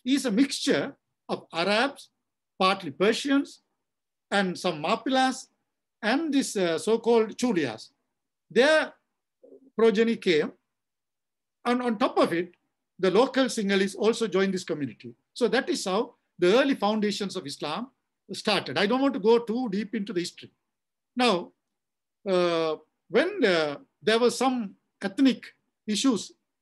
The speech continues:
uh, emerged among the, uh, s-, uh, extreme Sinhalese, and when, uh, these Alutgama riots started, as soon as they came to this country, uh, my colleagues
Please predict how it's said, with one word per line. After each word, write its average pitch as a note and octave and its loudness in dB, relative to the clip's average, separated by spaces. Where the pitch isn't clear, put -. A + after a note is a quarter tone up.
uh, F3 -2
emerged A#3 2
among G#3 0
the, C#3+ 2
uh, D#3 -4
s-, C#3+ -10
uh, D3+ -6
extreme A#3 -2
Sinhalese, G#3+ -2
and G3 2
when, A3 2
uh, C#3 -2
these E3+ -10
Alutgama A#3 2
riots G3 0
started, G3 -4
as F#3+ 2
soon A3 0
as F#3+ 2
they F3 0
came G#3 0
to G#3 -6
this D3 -10
country, G3+ -4
uh, F#3+ 2
my A3+ 2
colleagues A3+ 0